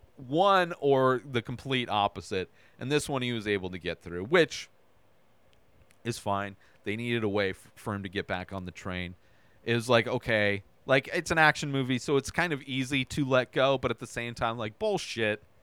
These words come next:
right? That was one of the bullshit moments. Another one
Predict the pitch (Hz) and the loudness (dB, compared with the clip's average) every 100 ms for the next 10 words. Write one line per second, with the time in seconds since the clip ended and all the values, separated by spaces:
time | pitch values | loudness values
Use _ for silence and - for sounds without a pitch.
0 | _ _ _ _ - 117 120 156 143 170 | _ _ _ _ -2 0 2 2 2 0
1 | 160 131 117 110 - 92 85 80 71 - | 2 2 2 0 0 -4 -6 -10 -12 -18
2 | - _ _ _ _ _ _ _ _ _ | -20 _ _ _ _ _ _ _ _ _
3 | _ _ _ - 127 156 180 180 170 160 | _ _ _ -6 4 6 8 6 4 2
4 | 156 | 2